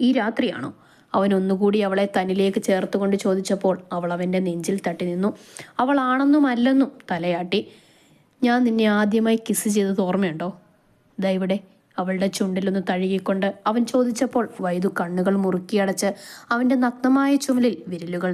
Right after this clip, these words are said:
താഴ്ത്തി. വല്ലാത്ത കിക്കായിരുന്നു അത്. കാരണം എനിക്ക് കിട്ടിയ കിസ്സുകളിൽ ഏറ്റവും മധുരമുള്ളതായിരുന്നു. അവനത് പറഞ്ഞതും ഞെട്ടലോടെ അവിടെ കണ്ണുകൾ വലിച്ചു തുറന്ന്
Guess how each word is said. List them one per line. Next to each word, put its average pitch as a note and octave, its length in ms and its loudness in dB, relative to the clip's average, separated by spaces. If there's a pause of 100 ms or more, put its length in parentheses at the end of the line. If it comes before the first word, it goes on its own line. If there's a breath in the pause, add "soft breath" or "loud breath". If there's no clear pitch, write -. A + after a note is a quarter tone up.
താഴ്ത്തി. F3+ 420 -4 (1120)
വല്ലാത്ത C4 600 2
കിക്കായിരുന്നു G3+ 640 -6
അത്. G#3 120 -10 (460)
കാരണം G3 360 -2 (160)
എനിക്ക് A3+ 300 2
കിട്ടിയ G#3+ 280 -2
കിസ്സുകളിൽ G#3+ 520 -2 (180)
ഏറ്റവും G#3+ 480 -2
മധുരമുള്ളതായിരുന്നു. F#3+ 840 -2 (480 soft breath)
അവനത് F#3+ 340 -2
പറഞ്ഞതും F#3+ 440 0 (120)
ഞെട്ടലോടെ A#3 560 2
അവിടെ A#3 180 0
കണ്ണുകൾ A3+ 420 2
വലിച്ചു G#3+ 380 0
തുറന്ന് A3 300 2